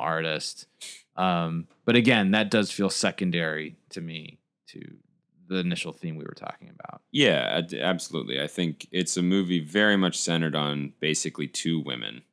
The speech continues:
Speaker 1: Mm-hmm.
Speaker 2: Um, there's a third pretty significant character, I suppose, but,
Speaker 1: Mm-hmm.
Speaker 2: um,
Speaker 1: And
Speaker 2: but
Speaker 1: even a fourth in the mother, I would argue.
Speaker 2: Yeah, yeah. There's, there's others characters who have, you know, a decent number of, like, scenes, but,
Speaker 1: Right.
Speaker 2: but,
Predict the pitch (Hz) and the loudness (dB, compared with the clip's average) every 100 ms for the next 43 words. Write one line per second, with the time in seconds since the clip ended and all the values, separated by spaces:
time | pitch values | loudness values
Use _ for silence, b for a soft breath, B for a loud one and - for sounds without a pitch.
0 | _ 107 101 98 98 101 _ _ - 78 | _ -4 0 0 0 -4 _ _ -4 -2
1 | 73 69 67 64 - _ _ _ _ _ | 0 -2 -6 -10 -18 _ _ _ _ _
2 | _ _ _ - 285 359 - - 214 - | _ _ _ -2 2 2 2 4 6 6
3 | - - 92 82 82 80 76 - 73 73 | 2 0 2 2 0 -2 -2 -4 -6 -6
4 | - 71 67 - 76 67 - - 71 73 | -6 -6 -6 -6 -6 -6 -8 -6 -6 -4
5 | 73 80 71 117 107 69 69 67 71 _ | -4 -2 0 0 0 0 -2 -6 -16 _
6 | _ _ - 113 127 123 110 - 101 98 | _ _ 0 6 8 6 2 2 2 2
7 | 98 90 87 90 87 76 78 78 80 80 | 2 2 2 2 0 0 -2 -4 -4 -6
8 | 82 90 165 90 71 69 50 50 104 120 | -4 4 6 6 4 2 0 0 4 4
9 | 123 143 135 131 135 123 - 110 101 104 | 4 2 4 4 4 2 2 2 2 0
10 | 92 95 87 85 78 - - 87 65 82 | 0 0 2 2 0 -2 -2 0 -2 -4
11 | 78 73 73 - 73 - 71 71 64 62 | -6 -4 -2 -2 -4 -6 -8 -6 -8 -8
12 | 60 55 53 - - 73 62 62 71 - | -12 -14 -8 -6 -4 -4 -6 -4 -6 0
13 | 80 92 87 82 - _ - 87 69 | 2 2 0 -4 -10 _ 0 2 2